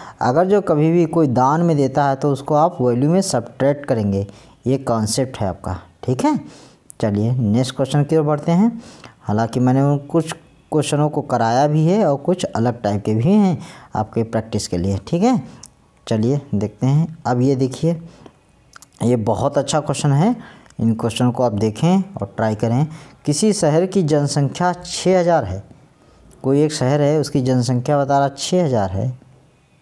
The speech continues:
ठीक है, और छः हज़ार है, उसमें एक साल में जनसंख्या बताया है कि पैंसठ सौ हो जाती है। कितनी हो जाती है? पैंसठ सौ हो जाती है। एक साल में जनसंख्या बढ़ करके पैंसठ सौ हो जा रही है,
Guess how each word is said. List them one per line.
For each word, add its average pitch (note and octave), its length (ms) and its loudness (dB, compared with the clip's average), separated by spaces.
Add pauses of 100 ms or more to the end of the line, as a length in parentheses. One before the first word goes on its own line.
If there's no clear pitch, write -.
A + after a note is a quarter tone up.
(640)
ठीक D#3+ 260 -2
है, C3+ 240 0 (400)
और D3+ 560 4
छः E3 240 2
हज़ार D#3+ 260 4
है, C#3+ 340 0 (360)
उसमें F3 360 2
एक E3+ 400 2
साल C#3+ 240 2
में E3 160 2
जनसंख्या C3+ 500 2
बताया B2 340 2
है F#3+ 240 2 (380)
कि C3+ 80 2
पैंसठ C#3+ 680 0
सौ C#3 140 -2
हो A2+ 100 0
जाती A2 240 0
है। A2+ 60 -2
कितनी C3 200 0
हो E3+ 80 4
जाती F3+ 280 2
है? C4 120 4 (520)
पैंसठ A2 480 0
सौ - 180 -6
हो G2 160 -2
जाती F#2 300 -4
है। G2 260 -4
एक A2 100 -4
साल - 180 -6
में A2 160 0
जनसंख्या G#2 460 -2
बढ़ G#2+ 180 -2
करके G#2+ 400 -2 (760)
पैंसठ D#3 460 0
सौ A2+ 180 -2
हो G#2+ 100 0
जा G2+ 140 0
रही G2+ 260 0
है, G#2+ 260 0